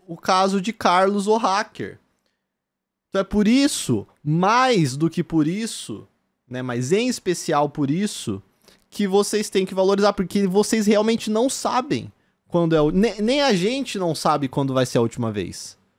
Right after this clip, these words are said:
Vocês entendem isso? Nem a gente não sabe.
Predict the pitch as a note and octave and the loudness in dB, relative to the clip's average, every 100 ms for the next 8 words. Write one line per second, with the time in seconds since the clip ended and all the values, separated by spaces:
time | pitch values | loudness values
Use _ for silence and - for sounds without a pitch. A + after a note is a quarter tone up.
0 | _ _ _ _ _ C3 C3 C3 C#3+ G3+ | _ _ _ _ _ -2 0 -2 0 -2
1 | G#3+ D#3+ F#3+ C4 - A2 - _ _ _ | 2 0 2 -2 -4 -10 -10 _ _ _
2 | _ _ _ _ _ D3 A3+ B3+ A#3+ D3 | _ _ _ _ _ 0 2 2 2 2
3 | E3 G#3+ B3+ - C#3+ B2+ - G2 F2+ F#2 | 2 2 -2 -2 0 0 0 -4 -4 -10